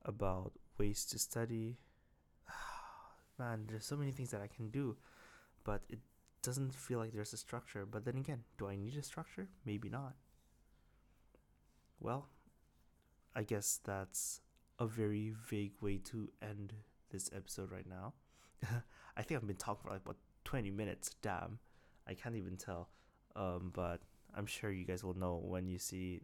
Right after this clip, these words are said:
this episode. But it's been fun. I miss you. I miss, uh,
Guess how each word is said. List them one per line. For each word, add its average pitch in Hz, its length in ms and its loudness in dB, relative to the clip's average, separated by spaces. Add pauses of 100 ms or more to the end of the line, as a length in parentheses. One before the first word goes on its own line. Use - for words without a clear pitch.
this 92 400 -2 (680)
episode. 92 500 -2 (220)
But 92 220 0 (1500)
it's 127 100 -2
been 127 160 0
fun. 90 300 -2 (380)
I 107 60 0
miss 92 240 -2
you. 90 140 -4 (1500)
I 101 80 2
miss, 95 360 0
uh, - 340 -4